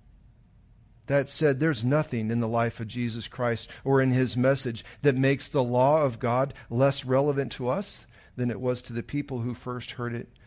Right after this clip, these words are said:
those people in Israel. If anyone, if anyone, regardless of their title, regardless of their rank, regardless of the size of their economy,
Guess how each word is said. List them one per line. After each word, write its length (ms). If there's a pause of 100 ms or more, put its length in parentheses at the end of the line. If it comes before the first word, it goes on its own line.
(140)
those 180
people 380
in 100
Israel. 520 (1400)
If 180
anyone, 680 (720)
if 240 (160)
anyone, 480 (160)
regardless 680
of 120
their 100
title, 480 (140)
regardless 640
of 80
their 100
rank, 300
regardless 640
of 140
the 200
size 420
of 80
their 180
economy, 640